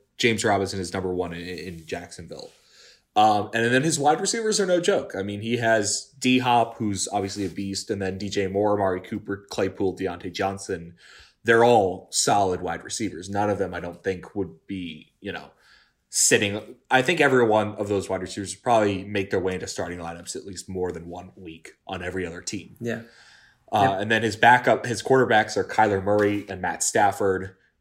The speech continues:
Speaker 1: which are two really good quarterbacks, two, I think, top twelve quarterbacks this year in fantasy, I would say. Um, but yeah, James Robinson,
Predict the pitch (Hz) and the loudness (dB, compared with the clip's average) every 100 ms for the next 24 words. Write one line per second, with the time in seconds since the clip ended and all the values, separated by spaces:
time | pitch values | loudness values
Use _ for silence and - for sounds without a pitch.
0 | - 104 85 - 104 101 117 101 95 95 | -10 -6 -4 -2 -2 -2 -2 -2 0 0
1 | 87 87 - 123 107 98 95 - 117 107 | -2 -4 0 2 4 2 0 -6 -2 0
2 | 92 101 92 107 92 - 101 98 - 98 | 0 -4 -8 -6 -6 -2 -2 -2 -6 -8
3 | - 90 - 87 - 87 85 95 87 90 | -8 -10 -10 -8 -8 -10 -10 -10 -10 -10
4 | - - - - 95 80 - - _ _ | -12 -12 -16 -8 -8 -8 -14 -16 _ _
5 | _ _ _ - 98 82 80 85 _ _ | _ _ _ -4 -2 -2 -6 -12 _ _
6 | _ _ 104 98 85 110 117 104 107 98 | _ _ -2 -2 -2 -2 -2 2 4 4
7 | 101 - 101 101 | 2 -2 -4 -8